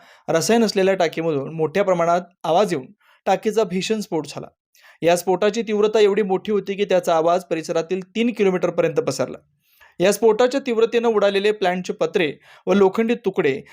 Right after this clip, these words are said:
या ठिकाणी काम करणाऱ्या कामगारांना लागून ते जखमी झाले. रितेश रामदास निमरे, वय एकोणीस वर्ष, राहणार कोटेश्वरी तळे, महाड, वसंत दगडू जंगम, वय त्रेचाळीस वर्ष, राहणार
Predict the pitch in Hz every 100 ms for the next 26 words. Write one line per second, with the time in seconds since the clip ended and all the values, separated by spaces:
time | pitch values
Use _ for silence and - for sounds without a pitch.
0 | - 180 190 220 220 226 208 214 214 185
1 | 185 202 190 175 175 180 185 175 156 156
2 | 175 190 180 - 123 - - _ _ _
3 | _ - - 170 180 214 214 202 180 180
4 | 190 190 175 170 185 180 170 147 180 170
5 | 190 - - 160 156 175 202 226 _ -
6 | 175 180 190 185 175 208 208 233 240 214
7 | 208 208 220 175 165 - - _ _ 165
8 | 175 190 208 196 185 175 180 170 185 196
9 | 151 139 160 160 160 156 170 185 175 170
10 | 185 185 156 156